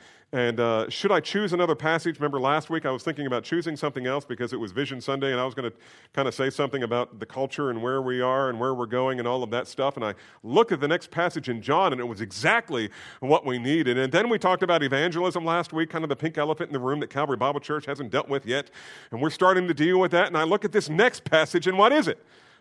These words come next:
But the Holy Spirit coming to empower his disciples to spread the gospel. It's just, uh, the sovereign rule of God over,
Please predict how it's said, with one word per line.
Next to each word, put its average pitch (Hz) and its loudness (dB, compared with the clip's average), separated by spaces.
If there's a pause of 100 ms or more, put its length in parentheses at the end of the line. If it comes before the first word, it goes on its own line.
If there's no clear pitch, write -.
But 123 -8
the 170 4
Holy 247 8
Spirit 196 4
coming 190 2
to 180 2 (180)
empower 226 6
his 240 2
disciples 220 2 (240)
to 170 4
spread 190 4
the 202 6
gospel. 156 2 (2000)
It's 110 -16
just, - -8
uh, 110 0
the 98 -6
sovereign 139 -2
rule 127 0
of 95 -4
God 113 2
over, 104 -2